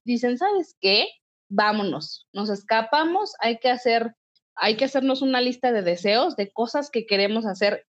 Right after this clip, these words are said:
antes de partir", como lo dice el título, y, pues, hay que vivirlo, ¿no? O sea, pues, vida ya no tenemos mucha, entonces, pues, hay que, hay que echárnosla, hay que hacerlo. Entonces, hacen una lista de una serie de cosas,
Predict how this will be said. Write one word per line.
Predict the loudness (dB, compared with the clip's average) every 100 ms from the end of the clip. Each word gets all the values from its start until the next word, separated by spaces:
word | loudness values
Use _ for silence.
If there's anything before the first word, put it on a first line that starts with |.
| -4
antes | 0 0 2 0 0
de | 0
partir", | -2 -2 -6 -6 _ _ _ _ _ _
como | -4 0 2
lo | 2
dice | 0 -6 -4
el | -4
título, | -8 -8 -6 -6 -8 _ _ _ _ _ -2
y, | 2 2 2 -2 -8
pues, | 0
hay | 2
que | 4
vivirlo, | 4 4 2 2 2 2
¿no? | 0 0
O | 0
sea, | 0 0 0 -4 _ _ -12
pues, | -8 -6
vida | 0 2 4
ya | 2
no | 2 0
tenemos | 2 2 2 2
mucha, | 0 0 0 0
entonces, | 0 -4 -6 -12 -10
pues, | -2
hay | -2 0
que, | 2 2
hay | 2 0
que | -2
echárnosla, | -2 -2 0 0 0
hay | 0
que | -2
hacerlo. | -2 0 2 0
Entonces, | -2 -4 -2 -2 0
hacen | 0 2 4
una | 4 4
lista | 2 0 2
de | 2
una | 2 2
serie | 0 2
de | 0
cosas, | 0 -2 0 -2